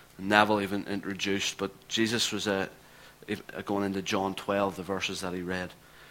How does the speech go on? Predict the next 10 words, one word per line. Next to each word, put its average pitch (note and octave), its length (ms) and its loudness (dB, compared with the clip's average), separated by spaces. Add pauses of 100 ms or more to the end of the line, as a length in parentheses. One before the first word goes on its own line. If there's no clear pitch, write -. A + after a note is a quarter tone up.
(220)
But - 100 -4
John B2 160 8
chapter A#2 240 8
six, - 320 6
verse G#2+ 240 4
fifteen, A2 580 2
we, G#2 200 0 (120)
we G2 140 -2
see A2+ 280 4
that G#2 280 4